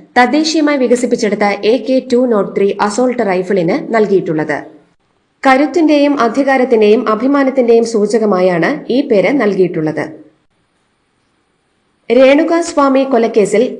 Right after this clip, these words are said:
കന്നഡ നടൻ ദർശന് കർണാടക ഹൈക്കോടതി ജാമ്യം അനുവദിച്ചതിൽ സുപ്രീം കോടതി അതൃപ്തി രേഖപ്പെടുത്തി. ഹൈക്കോടതി വിവേചനാധികാരം ഉപയോഗിച്ച രീതിയിൽ ഒട്ടും തൃപ്തരല്ലെന്ന് ജസ്റ്റിസുമാരായ ജെ ബി പർദിവാല, ആർ മഹാദേവൻ എന്നിവരടങ്ങിയ ബെഞ്ച്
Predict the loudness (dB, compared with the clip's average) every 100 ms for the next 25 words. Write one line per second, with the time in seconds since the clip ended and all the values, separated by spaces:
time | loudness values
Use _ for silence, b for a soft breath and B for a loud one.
0 | 0 2 2 0 0 0 -2 0 -2 -2
1 | -4 -4 -6 -2 -2 0 -2 0 -2 0
2 | 0 0 0 2 2 2 0 0 0 -2
3 | -2 -2 -2 -2 -4 -8 -6 -2 0 -2
4 | -2 0 0 -2 -4 -2 -2 0 0 0
5 | -2 -6 -6 -4 -6 -10 -20 _ _ _
6 | _ _ _ -6 -2 -2 -2 -2 0 2
7 | 2 2 2 2 0 0 0 0 2 2
8 | 2 2 0 0 2 2 0 -2 0 -2
9 | 0 0 0 -4 -4 -2 0 0 -2 -4
10 | -6 B B 0 2 2 -2 0 0 0
11 | 2 2 4 4 4 0 0 2 2 2
12 | -2 -2 -6 -4 -2 -2 -2 -2 -2 0
13 | 0 0 0 0 2 2 0 0 0 0
14 | -2 -2